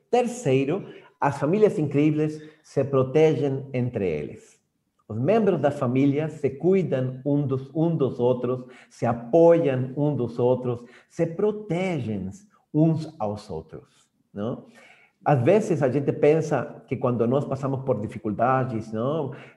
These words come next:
É, enfim, e às vezes acontece, não? É, é porque Deus nos está castigando. Não, não é isso, não? A vida é assim, não?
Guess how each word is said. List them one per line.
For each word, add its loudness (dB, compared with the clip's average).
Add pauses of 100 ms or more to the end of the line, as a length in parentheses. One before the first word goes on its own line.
É, 0
enfim, -4
e -2
às -4
vezes -6
acontece, -4
não? -6 (440)
É, -4
é 4
porque -2
Deus 4
nos -2
está -4
castigando. -4 (240)
Não, -2
não -4
é -4
isso, -8
não? -10
A -2
vida -4 (100)
é -4
assim, -14 (160)
não? -10